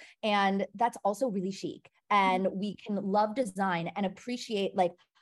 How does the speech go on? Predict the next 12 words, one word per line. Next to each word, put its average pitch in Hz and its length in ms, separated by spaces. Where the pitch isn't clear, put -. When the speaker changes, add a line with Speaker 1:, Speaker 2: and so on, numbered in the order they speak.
Speaker 1:
high 220 200
quality 208 460
things, 165 580
um, 175 280
but 208 200
also, 196 720
you 196 140
know, 175 320
foster 196 500
high 175 200
quality 170 320
relationships 165 840